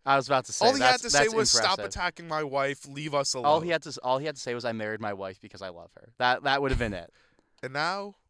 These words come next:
Speaker 2: we're here. So this thing is, is like, this is a tone deaf thing and it's fucked up, but because he had done this earlier in the season, I think people were like, "Wow,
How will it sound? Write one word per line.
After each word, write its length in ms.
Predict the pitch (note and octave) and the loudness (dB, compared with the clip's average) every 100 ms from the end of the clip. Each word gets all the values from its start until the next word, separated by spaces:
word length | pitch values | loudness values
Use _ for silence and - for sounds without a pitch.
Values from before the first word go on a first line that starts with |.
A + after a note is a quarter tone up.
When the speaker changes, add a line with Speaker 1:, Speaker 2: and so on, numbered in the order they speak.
| _ _ | _ _
Speaker 2:
we're 140 | E3 | -10
here. 340 | E3 G3 B2 F#2 _ - _ | -8 -8 -10 -12 _ -20 _
So 320 | - G3+ G3 - | -2 0 0 -4
this 180 | F3 A3 | -4 -2
thing 180 | - B3+ | 0 -2
is, 220 | B3+ A#3+ - | -4 -6 -8
is 180 | F#3 F#3 | -8 -4
like, 220 | F#3 D#3+ | -4 -4
this 160 | F3+ B3+ | -2 -2
is 100 | B3 | -2
a 80 | G3 | -8
tone 280 | - E3+ E3+ | -6 -8 -4
deaf 160 | D3+ | -6
thing 260 | - C#3+ D#3+ | -6 -8 -8
and 80 | C3+ | -10
it's 80 | - | -8
fucked 300 | D3+ C#3 D#3 | -6 -6 -6
up, 100 | D#3 | -8
but 120 | C#3+ | -8
because 300 | C3 - F3 | -10 -8 -8
he 80 | E3 | -8
had 120 | C3+ | -8
done 200 | A2+ D3+ | -4 -4
this 180 | C3+ C#3+ - | -4 -8 -4
earlier 340 | C#3 D#3 D#3 | -4 -4 -4
in 120 | D#3 | -6
the 60 | D3 | -6
season, 340 | E3+ E3 D#3+ | -6 -6 -8
I 80 | B2+ | -8
think 180 | A#2+ C3 | -8 -8
people 220 | C#3 C3 | -10 -8
were 80 | C3 | -6
like, 180 | B2 A2+ | -4 -2
"Wow, 340 | A#2+ B2 G#2+ | 2 4 4